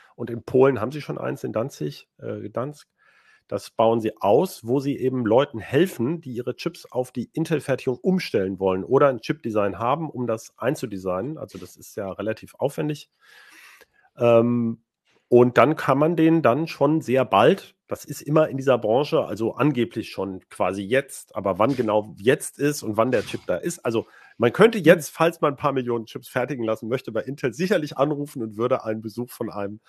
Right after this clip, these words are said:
Speaker 1: Vertriebsmenschen bekommen, der einem für Irland verspricht, dass da dann dieses Intel sechzehn gefertigt wird. Das ist der erste Prozess.
Speaker 2: Ja.
Speaker 1: Und der zweite ist, ähm, Intel drei, den gibt's noch nicht. Der kommt ungefähr zweitausendvierundzwanzig, auch für Intel-Prozessoren.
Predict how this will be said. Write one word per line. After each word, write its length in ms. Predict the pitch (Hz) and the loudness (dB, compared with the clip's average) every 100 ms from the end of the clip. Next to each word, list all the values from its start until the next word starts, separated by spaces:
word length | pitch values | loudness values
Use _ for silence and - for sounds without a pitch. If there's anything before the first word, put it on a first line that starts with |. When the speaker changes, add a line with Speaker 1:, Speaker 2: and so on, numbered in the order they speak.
| - - _ | -20 -20 _
Speaker 1:
Vertriebsmenschen 800 | - 120 156 156 117 117 - 120 | -6 -2 -2 -2 -2 -2 -4 -10
bekommen, 400 | 113 139 139 127 | -4 -2 -2 -4
der 160 | 107 | -4
einem 240 | 101 113 110 110 | -2 -6 -6 -12
für 260 | - 120 110 | -8 -8 -2
Irland 300 | 127 131 127 | 2 2 2
verspricht, 480 | 113 - 123 - 104 | -6 -4 -4 -4 -8
dass 160 | - | -6
da 160 | 101 113 | -4 -2
dann 180 | 107 104 | -2 -4
dieses 260 | 107 101 | -10 -12
Intel 300 | - 107 107 | -14 -10 -8
sechzehn 400 | 98 104 - 82 | -6 -8 -10 -14
gefertigt 520 | 85 - - _ _ | -14 -18 -20 _ _
wird. 180 | - _ _ _ - - | -20 _ _ _ -20 -8
Das 120 | 120 117 | -8 -6
ist 40 | |
der 140 | - | -4
erste 300 | 107 110 - | -2 -4 -4
Prozess. 480 | - - - - _ - | -12 -14 -14 -20 _ -14
Speaker 2:
Ja. 200 | 165 147 403 _ _ | -10 -10 -12 _ _
Speaker 1:
Und 160 | - | -10
der 100 | - | -8
zweite 380 | - 110 135 185 | -2 2 2 2
ist, 400 | 151 131 - - - | -4 -6 -10 -14 -6
ähm, 440 | 107 107 101 98 - | -4 -4 -6 -10 -10
Intel 340 | 113 - 87 | -8 -6 -6
drei, 380 | 87 107 98 156 | -6 0 2 2
den 180 | 170 104 | 0 -2
gibt's 220 | 147 - | -4 -4
noch 120 | 180 180 | -6 -6
nicht. 280 | 220 - _ _ _ _ _ _ _ _ _ - | -8 -12 _ _ _ _ _ _ _ _ _ -4
Der 280 | 120 131 131 | 0 0 -2
kommt 400 | - 127 127 - | -2 0 0 -4
ungefähr 480 | 135 123 - 117 110 | -6 -6 -4 -6 -6
zweitausendvierundzwanzig, 1300 | 101 104 104 95 - 87 87 - 107 180 - 165 - | -6 -8 -8 -12 -12 -10 -10 -6 -4 -4 -6 -10 -4
auch 180 | 113 - | -4 -4
für 180 | 113 107 | -6 -6
Intel-Prozessoren. 960 | 110 110 98 - - - - 131 196 | -6 -8 -8 -12 -14 -8 0 0 0